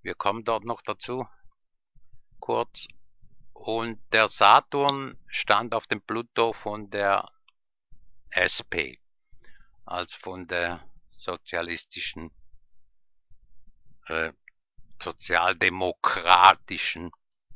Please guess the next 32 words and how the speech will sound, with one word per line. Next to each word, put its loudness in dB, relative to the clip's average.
Partei. 4
Aber 10
Mars 6
Saturn 6
auf 2
Mars 4
Saturn, 4
das 0
ist, -10
äh, 2
da -8
kann 0
man -2
sagen, 0
äh, -6
zum -12
Beispiel, -2
wenn -12
jemand -8
irgendeinen -14
Scheck 2
erwartet, 6
einen -6
Brief -2
erwartet, 2
eine -6
frohe 2
Botschaft 0
erwartet 2
oder -4
eben 0
nicht, 2